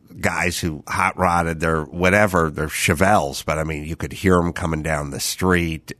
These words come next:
and <laughs> it was just, you know, it's just a mess to drive.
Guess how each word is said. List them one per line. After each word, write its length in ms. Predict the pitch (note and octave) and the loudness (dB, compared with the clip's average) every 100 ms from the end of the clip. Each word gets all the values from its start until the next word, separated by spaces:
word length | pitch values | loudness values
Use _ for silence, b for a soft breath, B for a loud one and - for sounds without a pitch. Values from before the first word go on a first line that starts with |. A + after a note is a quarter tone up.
| - | -8
and 480 | D#2+ D2 C#2 C#2+ - | -6 -4 -6 -10 -10
<laughs> 60 | - - - - | -8 -8 -8 -4
it 340 | - - - | 0 0 2
was 200 | D#3 - | 2 0
just, 360 | - C3+ F#2 - B C3+ B2+ C#3+ | 0 2 2 -4 B -12 -8 2
you 80 | F3 | 2
know, 60 | G#2 | 4
it's 100 | G#2+ | 0
just 140 | F#2+ | -2
a 80 | F2+ | -2
mess 580 | E2 G2+ A2+ F#2 - - B B B B | 2 4 4 2 -2 -6 B B B B
to 100 | G#2+ | -2
drive. 600 | E2+ F#2+ A#2+ G2+ D#2 D#2+ | 4 4 6 6 2 -2